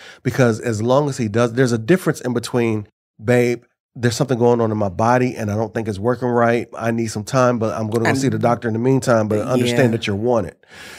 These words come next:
Speaker 1: There's a difference in that, in between that and, you know, "Hey, don't worry about it." You know, stiff arming it, "Don't worry about it. I got this. Don't worry about it. I don't," you know, especially when you're married, because married is all about vulnerability and intimacy. Go ahead, babe.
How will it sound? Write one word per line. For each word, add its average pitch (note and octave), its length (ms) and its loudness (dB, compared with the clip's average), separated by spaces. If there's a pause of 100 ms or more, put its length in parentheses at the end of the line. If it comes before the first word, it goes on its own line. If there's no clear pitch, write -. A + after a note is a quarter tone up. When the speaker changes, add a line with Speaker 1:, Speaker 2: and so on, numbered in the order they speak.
(120)
Speaker 1:
There's A2+ 160 2
a A2+ 40 -4
difference C3+ 360 0
in B2 100 2
that, C3 300 2
in A#2 160 -4
between A#2+ 240 -2
that B2 280 2
and, G2+ 420 0 (200)
you C3+ 100 0
know, A2 220 2
"Hey, A2 220 2
don't A2+ 220 -2
worry A2 140 0
about F2 280 -8
it." - 80 -20 (120)
You B2+ 100 -6
know, G2 100 -2
stiff B2+ 320 0
arming G#2+ 260 2
it, F#2+ 80 -8
"Don't A#2+ 140 2
worry B2 160 6
about G2 200 2
it. G2+ 60 0
I G#2 80 2
got G#2 280 0
this. D#2 220 -6
Don't A2 200 0
worry A2 120 2
about E2 220 -6
it. - 100 -10
I F2+ 120 -6
don't," G#2 280 -4 (300)
you B2 100 4
know, A2+ 220 4 (540)
especially D3+ 640 0
when C#3 140 2
you're A#2+ 120 2
married, A2 520 2
because G2+ 260 -2
married B2+ 520 0
is G#2+ 180 -4
all A2+ 300 2
about G#2+ 380 2
vulnerability A2 960 -2
and G#2+ 400 -4
intimacy. G2 640 -2
Go B2 160 2
ahead, F#2+ 260 0
babe. E2+ 260 -4